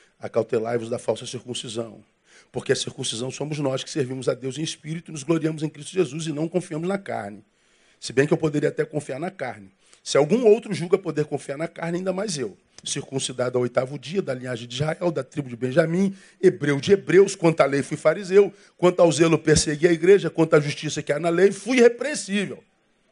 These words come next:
Mas aí ele diz, ó: "Mas o que para mim era lucro, passei a considerá-lo como perda por amor de Cristo. Sim, na verdade, tenho também como perda todas as coisas pela excelência do conhecimento de Cristo Jesus, meu Senhor,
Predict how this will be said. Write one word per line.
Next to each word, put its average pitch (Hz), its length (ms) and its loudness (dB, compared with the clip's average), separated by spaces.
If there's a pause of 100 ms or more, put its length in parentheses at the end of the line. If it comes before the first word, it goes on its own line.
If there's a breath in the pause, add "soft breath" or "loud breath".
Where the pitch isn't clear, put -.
(400)
Mas 120 240 -2
aí 127 60 2
ele 127 120 -4
diz, 117 280 -6
ó: 92 160 -4 (440)
"Mas 123 240 0
o 123 60 -12
que - 80 -14
para 139 300 2
mim 143 140 0
era 160 160 6
lucro, 135 460 -4 (760)
passei 120 280 0
a 123 60 0
considerá-lo 123 560 -4
como 123 220 -6
perda 131 340 2
por 139 220 4
amor 143 320 6
de 139 100 0
Cristo. - 480 -12 (500 soft breath)
Sim, 175 460 6
na 160 140 8
verdade, 151 420 4
tenho 165 220 2
também 160 220 4
como 156 200 0
perda 156 300 4
todas 165 240 0
as 135 100 2
coisas 165 260 2
pela 156 200 -2
excelência 160 360 0
do 156 80 -12
conhecimento 165 440 2
de 151 80 -8
Cristo 165 220 -6
Jesus, 160 280 2
meu 196 120 6
Senhor, 147 440 0